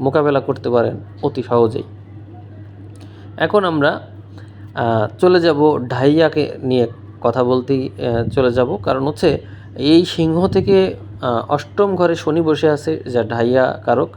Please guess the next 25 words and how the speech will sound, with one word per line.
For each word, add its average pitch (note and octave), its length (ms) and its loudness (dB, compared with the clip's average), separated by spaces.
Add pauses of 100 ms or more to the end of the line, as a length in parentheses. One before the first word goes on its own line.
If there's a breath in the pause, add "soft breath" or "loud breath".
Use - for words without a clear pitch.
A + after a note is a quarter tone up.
(520 loud breath)
এখন F#3 280 0 (260)
আমরা C#3+ 420 0 (460)
দেখব C#3 520 2
যে B2 100 -4
শনি, E3+ 480 0
যেহেতু C#3+ 360 2
এটা E3+ 300 4
হচ্ছে, G3 420 0 (300 loud breath)
আহ, A#2+ 160 2
রবির E3+ 340 4
ঘর, C3 280 0 (680)
আহ, A2+ 180 -2
সিংহের E3 520 0
মূল C#3+ 260 4
অধিপতি C#3+ 380 0
সিংহ C#3 420 -4 (400 loud breath)
এবং, C3 300 2 (140)
আহ, A#2 220 2
ঢাইয়া C#3+ 420 4
কারক C3+ 340 0
হচ্ছে B2+ 280 -2
শনি, C#3 340 0
ওখানে B2 260 0
বসে A#2+ 300 2
আছে। C3 240 -2